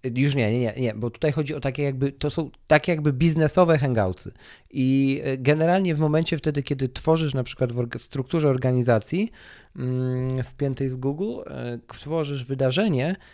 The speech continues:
to, mm, zawsze automatycznie to wydarzenie ma nadany pokój.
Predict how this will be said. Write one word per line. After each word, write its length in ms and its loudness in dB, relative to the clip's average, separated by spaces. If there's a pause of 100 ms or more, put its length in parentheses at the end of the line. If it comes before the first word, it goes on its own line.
(580)
to, 720 4
mm, 220 -12 (640)
zawsze 560 -2
automatycznie 1000 -2 (340)
to 120 -2
wydarzenie 560 -2
ma 140 -2
nadany 480 -2
pokój. 520 0